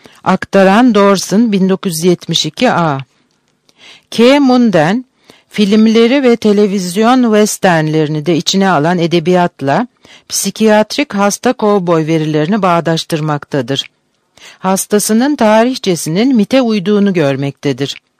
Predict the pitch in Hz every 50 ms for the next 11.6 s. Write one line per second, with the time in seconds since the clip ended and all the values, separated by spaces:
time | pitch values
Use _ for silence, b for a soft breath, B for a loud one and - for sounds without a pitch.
0 | _ _ _ _ B B B B B 185 196 202 214 196 220 233 226 233 233 262
1 | 277 254 214 190 165 - 180 175 165 170 160 - 214 - - 202 196 190 190 165
2 | 139 139 151 185 247 262 _ b b b b b b - 196 233 247 247 254 240
3 | 208 220 185 190 190 170 202 202 - - 233 220 175 180 208 180 185 196 190 190
4 | 190 185 - 196 185 180 180 180 190 - - 220 220 220 214 202 185 170 156 175
5 | 170 180 180 175 156 127 123 135 165 240 240 B B B B B B B B 202
6 | 214 247 269 262 - 214 180 165 - - - 208 202 185 165 185 185 180 185 202
7 | 196 180 170 160 160 147 147 147 139 135 135 151 202 262 - - - B B B
8 | B B B 170 175 165 160 208 214 226 269 262 - 214 190 175 165 160 160 156
9 | 151 151 147 143 190 220 240 226 - 190 185 180 - 202 185 202 214 202 - -
10 | 170 160 - 160 151 151 180 214 214 - 202 180 170 165 151 139 156 156 143 139
11 | _ - 143 135 - - - 139 139 - -